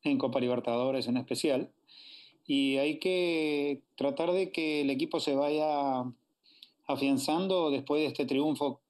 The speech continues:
muy importante que han tenido la semana pasada, y que eso le da un,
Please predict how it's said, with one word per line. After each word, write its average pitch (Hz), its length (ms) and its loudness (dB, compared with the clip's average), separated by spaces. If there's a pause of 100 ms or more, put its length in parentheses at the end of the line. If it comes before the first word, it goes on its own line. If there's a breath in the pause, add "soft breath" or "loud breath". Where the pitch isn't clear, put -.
(140)
muy 147 220 2
importante 135 600 0
que 131 100 -4
han 131 120 0
tenido 135 400 2
la 123 80 0
semana 131 300 0
pasada, 139 540 -2 (720 loud breath)
y 127 240 0
que 131 180 0
eso 135 200 0
le 135 120 0
da 135 160 0
un, 135 720 2